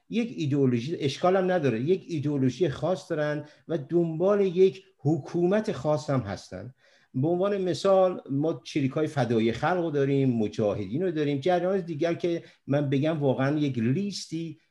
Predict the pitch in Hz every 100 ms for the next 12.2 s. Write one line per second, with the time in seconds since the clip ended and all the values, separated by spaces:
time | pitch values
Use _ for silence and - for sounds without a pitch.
0 | _ _ - 156 147 139 139 117 - 113
1 | 104 117 110 95 98 87 - 170 - 214
2 | 233 220 190 180 175 170 _ - 185 165
3 | 139 135 117 117 110 98 151 185 151 139
4 | 127 160 175 156 127 117 135 139 143 143
5 | _ _ _ - 120 - 120 113 104 113
6 | 135 117 92 90 95 85 82 170 214 240
7 | 247 - 185 175 147 160 147 151 147 196
8 | 190 196 190 156 139 147 143 - _ -
9 | 175 185 156 135 139 160 - 131 - 139
10 | 135 139 113 - 92 101 - 95 113 214
11 | 214 - 185 - 135 - 110 120 156 143
12 | 131 127